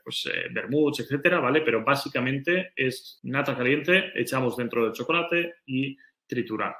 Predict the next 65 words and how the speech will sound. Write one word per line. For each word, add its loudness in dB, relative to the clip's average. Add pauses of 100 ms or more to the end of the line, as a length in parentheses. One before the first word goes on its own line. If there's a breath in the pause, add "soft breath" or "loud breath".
(120)
¿vale? -8 (400 loud breath)
La 2
única 8
que 2
tiene 2
un -4
po-, -6
un -6
poquito 2
más 2
de 4
elaboración 2
sería 4
la 4
ganache 0
de -6
aceite -4
de 2
oliva, 6
que -2
en -4
esta -2
la 2
tenemos -2
que 0
agregar 2
todo 0
lo 0
que -6
sería 2
la -4
parte -2
de 2
aceite -2
de 2
oliva, 2 (400)
una 2
vez 2
está -2
la 4
ganache 2
ya 0
realizada, -2
¿vale? -2
En -2
forma -2
de -2
hilo, 4 (280)
y 0
tenemos 0
que 0
tener 2
un -10
poquito -6
de -2
cuidado 6
porque -2
tiene, -8
lleva 0
bastante -2
adición 2
de, 0
de -2
grasa, 4
¿no? -4